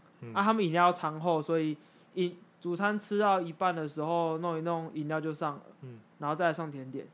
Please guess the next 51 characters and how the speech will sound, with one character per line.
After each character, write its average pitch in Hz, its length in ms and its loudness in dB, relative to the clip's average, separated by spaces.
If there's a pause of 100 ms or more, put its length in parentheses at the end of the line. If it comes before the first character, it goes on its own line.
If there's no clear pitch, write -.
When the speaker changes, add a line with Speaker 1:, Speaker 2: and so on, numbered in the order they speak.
Speaker 2:
就 202 120 4
很 165 160 2
标 165 180 4
准。 160 160 -6 (360)
啊， 208 100 -2
他 226 80 2
们 233 60 -2
就 240 80 -4
觉 208 100 4
得 185 80 4
说 190 260 6
，“哎， 208 140 6 (720)
啊， 233 100 8
为 240 140 8
什 202 120 2
么 151 380 4 (360)
我 165 280 2
吃 - 160 -6
到 202 160 6
一 175 60 4
半， 185 320 0 (300)
就 220 100 2
是 220 60 4
快 233 180 4
吃 214 180 0
完 156 240 6
东 185 220 2
西 180 400 -4 (440)
才 160 240 0
来 139 220 0
这 147 60 -2
样 147 160 0
子？” 139 80 -10
他 196 100 4
们 226 160 0
觉 185 160 2
得， 180 60 0
他 202 120 0
们 233 140 -2
可 180 120 -2
能 156 100 -4
觉 156 100 0
得 156 80 2
说 185 160 0
要 233 120 6
吃 233 360 -4
完 160 300 2
东 180 180 -2
西 175 140 -8
再 165 240 -2
来 92 140 -10